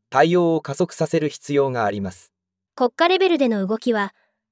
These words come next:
Speaker 2: 民間企業にも大きな影響を与えそうですね。その大量子暗号の進展と関連して、シエナと東芝が興味深い実証を行ったそうですね。
Speaker 1: ええ。シエナ、東芝、そしてクオンタムコリドーは共同で、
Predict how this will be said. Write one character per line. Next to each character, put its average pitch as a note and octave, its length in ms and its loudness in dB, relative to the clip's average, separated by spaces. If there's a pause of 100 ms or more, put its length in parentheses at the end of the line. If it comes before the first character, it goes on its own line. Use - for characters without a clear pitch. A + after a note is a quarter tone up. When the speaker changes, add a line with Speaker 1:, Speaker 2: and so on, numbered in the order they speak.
(140)
Speaker 2:
民 C#4 220 2
間 E4+ 220 2
企 E4 200 2
業 D4+ 100 4
に A3+ 140 0
も F3+ 220 -4
大 F4+ 100 4
き D#4+ 120 -2
な C4 80 2
影 G#3 200 -2
響 B3+ 240 2
を C4 80 4
与 C4 220 0
え C4 40 0
そ C#4 140 -2
う B3+ 60 0
で A#3 80 -4
す - 160 -10
ね。 A3+ 180 -10 (500)
そ C4 200 -2
の E4 120 2
大 F4+ 280 2
量 F#4+ 160 4
子 F#4 180 2
暗 F#4+ 160 2
号 E4+ 140 4
の B3 100 0
進 C4 260 -2
展 D4+ 200 -2
と D4+ 120 0
関 C#4+ 220 -2
連 C#4 160 0
し B3+ 100 -8
て、 B3 240 -4 (560)
シ - 260 0
エ F4+ 60 4
ナ D#4+ 140 2
と G#3+ 160 -2
東 C4+ 180 2
芝 D4 220 2
が C#4 140 0
興 D4 240 4
味 E4+ 100 2
深 F4 240 2
い D#4 80 2
実 A3+ 320 -2
証 D#4 180 2
を D#4 60 2
行 D#4+ 180 2
っ E4 80 0
た E4+ 120 0
そ E4+ 140 2
う D#4+ 40 2
で D4 80 0
す - 140 -8
ね。 A#3+ 200 -8 (480)
Speaker 1:
え D3 100 0
え。 A#2 220 0 (480)
シ - 260 -4
エ F#3 100 0
ナ、 A2 160 -8 (500)
東 D#3+ 220 2
芝、 B2+ 260 -2 (540)
そ D#3+ 180 4
し - 80 -8
て F3 160 2
ク - 220 -2
オ G3+ 80 4
ン G3+ 80 0
タ G#3 100 4
ム G3 100 2
コ G3 140 4
リ G3 80 0
ド C#3 140 2
ー - 20 2
は F2 160 -2
共 C3 260 0
同 C3+ 160 0
で、 A2+ 220 0